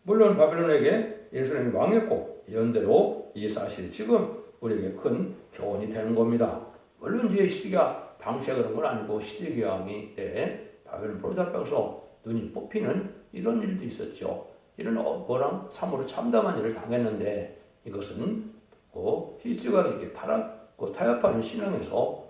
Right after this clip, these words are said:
왔다는 사실을 알아야 되는 것이죠. 이거, 이것이 이 시대에는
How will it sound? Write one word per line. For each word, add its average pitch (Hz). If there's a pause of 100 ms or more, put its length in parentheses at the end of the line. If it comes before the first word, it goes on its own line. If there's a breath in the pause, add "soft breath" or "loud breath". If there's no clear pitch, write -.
(100)
왔다는 -
사실을 -
알아야 101
되는 107
것이죠. - (200 loud breath)
이거, 123
이것이 117
이 -
시대에는 -